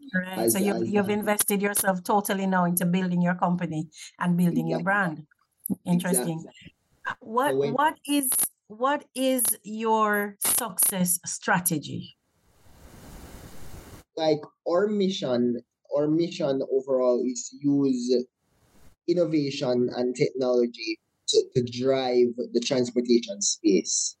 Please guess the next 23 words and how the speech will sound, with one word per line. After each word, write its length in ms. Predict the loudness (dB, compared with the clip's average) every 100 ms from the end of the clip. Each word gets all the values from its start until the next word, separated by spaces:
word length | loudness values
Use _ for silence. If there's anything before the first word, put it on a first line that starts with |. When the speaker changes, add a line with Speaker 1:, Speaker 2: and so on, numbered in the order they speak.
| _ -4
Speaker 2:
right? 360 | 0 0 0 -8 _ _ _ _
So 260 | -10 0 0
what 280 | 2 0 0
success 420 | -2 -2 0 0
looks 200 | 0 0
like 160 | 0 0 0
for 180 | -2 2
us 480 | 2 2 -2 -8 -10 _ _ _ _
is 400 | 0 2 0 2 2 0 _ _ _ _
that 260 | 0 0 -2 -14 _ _ _ -20 -20 -18 -16 -16 -6
by 240 | 0 2 0 0
between 480 | -2 4 4 4
now 280 | 2 2 2
and 160 | 0 -2
twenty 220 | -2 0
twenty-five, 640 | 0 0 0 0 2 2 0 -4
we 160 | -10 0
want 300 | 2 2 0
to 80 | 0
be 100 | 2
one 220 | 2 2
of 80 | 2
the 140 | 0